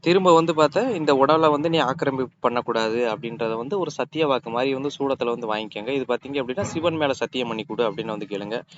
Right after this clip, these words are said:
இல்ல அப்படின்னா உங்க தெய்வத்து மேல வந்து சத்திய வாக்கு வந்து வாங்கிட்டு அதை வந்து பார்த்தீங்க அப்படின்னா அந்த இடத்தை விட்டு விரட்டி விடலாம்.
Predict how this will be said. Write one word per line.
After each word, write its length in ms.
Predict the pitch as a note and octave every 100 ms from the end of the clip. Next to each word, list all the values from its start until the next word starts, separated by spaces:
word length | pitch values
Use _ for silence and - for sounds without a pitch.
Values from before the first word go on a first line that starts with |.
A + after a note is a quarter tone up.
| - _ -
இல்ல 220 | E3+ F3
அப்படின்னா 280 | C3+ D#3 B3+
உங்க 260 | F3+ F3+
தெய்வத்து 340 | F#3+ F3+ F3+ D#3+
மேல 200 | D3 C#3
வந்து 140 | C#3+ D#3+
சத்திய 300 | B2+ - A#2
வாக்கு 240 | G#2+ A2
வந்து 160 | A2+ A2+ G2+ G2
வாங்கிட்டு 400 | A2+ A2+ A2+ E3
அதை 80 | B2+
வந்து 160 | G#2+ A2
பார்த்தீங்க 300 | G#2+ A2 A#2+
அப்படின்னா 300 | A2 A#2 B3+
அந்த 140 | D3
இடத்தை 240 | A#2 A2+ A2
விட்டு 180 | B2+ A2
விரட்டி 260 | G#2 -
விடலாம். 280 | G#2 G2 G#2